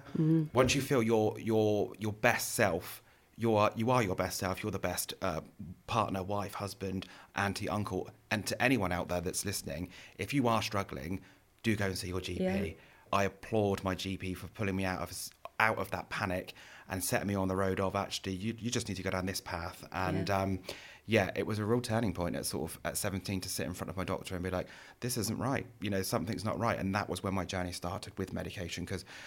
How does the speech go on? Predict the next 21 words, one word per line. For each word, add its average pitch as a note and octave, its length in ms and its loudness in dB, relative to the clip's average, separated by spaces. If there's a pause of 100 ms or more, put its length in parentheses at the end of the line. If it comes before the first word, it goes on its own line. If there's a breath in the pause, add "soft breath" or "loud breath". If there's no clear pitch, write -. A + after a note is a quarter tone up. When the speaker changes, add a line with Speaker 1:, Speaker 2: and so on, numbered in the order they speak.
(280 loud breath)
Speaker 2:
you C#3 80 2
can C3+ 80 4
do B2 60 6
all A#2 60 6
the G#2+ 60 2
deep A#2+ 180 2
breathing G#2+ 240 4
and G2+ 80 4
long G#2 140 4
walks G2+ 240 2
in G2+ 80 2
the F#2+ 60 2
world, F#2 300 0 (100)
but - 240 0
sometimes G#2 520 2
you G2 60 -2
just - 340 0
need F#2 120 -2
the F#2 80 -4
power F#2 360 -2
of, - 240 -4